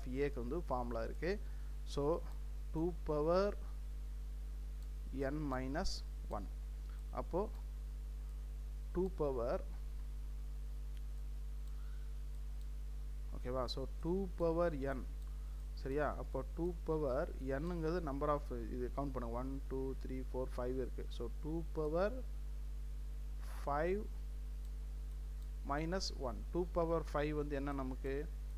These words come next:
தேர்ட்டி டூ. தேர்ட்டி டூ minus one. So, தேர்ட்டி டூ minus one. இதற்கான ஆன்சர் வந்து பார்த்தோம்னா தேர்ட்டி ஒன்.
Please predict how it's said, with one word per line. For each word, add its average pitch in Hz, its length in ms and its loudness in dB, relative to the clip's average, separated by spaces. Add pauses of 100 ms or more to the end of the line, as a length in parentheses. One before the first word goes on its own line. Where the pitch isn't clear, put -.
(520)
தேர்ட்டி 135 400 2
டூ. - 100 -2 (920)
தேர்ட்டி 143 460 0
டூ 196 240 2 (840)
minus 151 360 2 (240)
one. 113 140 0 (520)
So, 135 200 0
தேர்ட்டி 156 380 0
டூ 202 260 4 (640)
minus 147 400 0
one. 123 260 0 (640)
இதற்கான 131 460 -2
ஆன்சர் 139 280 0
வந்து 135 140 -2
பார்த்தோம்னா 127 440 -2 (2750)
தேர்ட்டி 151 460 0 (2250)
ஒன். 123 200 0